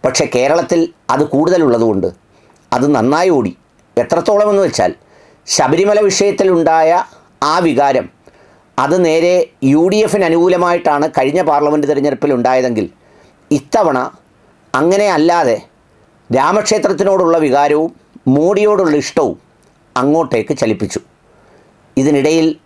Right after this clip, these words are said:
ആരും അറിയാതെ തിരുവനന്തപുരത്ത് എം ജി കോളേജ് ക്യാമ്പസിലാണെന്നാണ് ഞാൻ മനസ്സിലാക്കുന്നത്, കേന്ദ്ര സർക്കാർ നേരിട്ട് എൻ എസ് എസിന് ഒരു സൈനിക് സ്കൂളും അനുവദിച്ചു. അത്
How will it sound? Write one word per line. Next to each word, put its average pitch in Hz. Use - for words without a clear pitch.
ആരും 185
അറിയാതെ 131
തിരുവനന്തപുരത്ത് 165
എം 151
ജി 180
കോളേജ് 190
ക്യാമ്പസിലാണെന്നാണ് 160
ഞാൻ 127
മനസ്സിലാക്കുന്നത്, 110
കേന്ദ്ര 165
സർക്കാർ 160
നേരിട്ട് 135
എൻ 135
എസ് 170
എസിന് 101
ഒരു 127
സൈനിക് 156
സ്കൂളും 95
അനുവദിച്ചു. 107
അത് 147